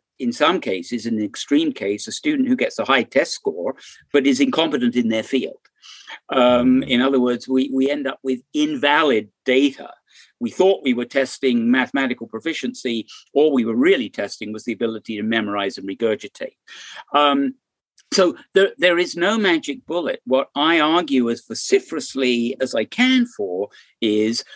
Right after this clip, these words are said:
Speaker 1: look at your learning outcomes, look at your curriculum, look at the learning that students are expected to acquire by the end of their time with you,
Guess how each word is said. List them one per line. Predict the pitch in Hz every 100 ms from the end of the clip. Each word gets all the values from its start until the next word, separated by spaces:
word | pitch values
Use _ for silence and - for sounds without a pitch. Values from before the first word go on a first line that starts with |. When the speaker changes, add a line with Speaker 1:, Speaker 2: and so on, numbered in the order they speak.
| -
Speaker 1:
look | 123 127 190 -
at | - -
your | 180
learning | 156 160 185 175
outcomes, | 120 92 _ 82 80 -
look | 113 135
at | 196 -
your |
curriculum, | 196 175 156 180 - 180 120 - - - - -
look | 131 165 196
at | 202 170 -
the | - 156 156 -
learning | 131 160 170 185 185 185
that | 160
students | - - 165 165 165 -
are | 151 147
expected | 143 - - 151 - 147 -
to | 139
acquire | 139 - 139 135 135 131
by | 131 127
the | 135 -
end | 131 127
of | 120
their | 127 113
time | - 160 208 165
with | 95 -
you, | 87 80